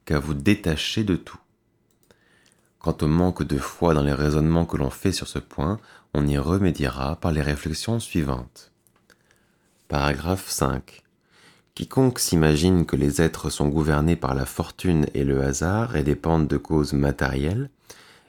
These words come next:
est très éloigné de Dieu et de la conception de l'un. Ce n'est pas à de tels hommes que nous nous adressons,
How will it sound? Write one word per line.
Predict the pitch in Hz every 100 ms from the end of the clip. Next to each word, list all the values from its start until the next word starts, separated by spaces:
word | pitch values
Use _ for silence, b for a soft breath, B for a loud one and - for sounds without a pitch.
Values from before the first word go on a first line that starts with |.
| B -
est | 95
très | - 120 107
éloigné | 87 78 90
de | 87
Dieu | - 69 76 - -
et | 73
de | 73
la | 62
conception | - 69 - - - 85 80 -
de | 73
l'un. | 69 67 - _ _ _ b b b b b
Ce | -
n'est | 82 82
pas | - 101
à | 92
de | 69
tels | - 69 67
hommes | 73 80 90
que | 76
nous | 76
nous | 76
adressons, | 78 - 73 - - 85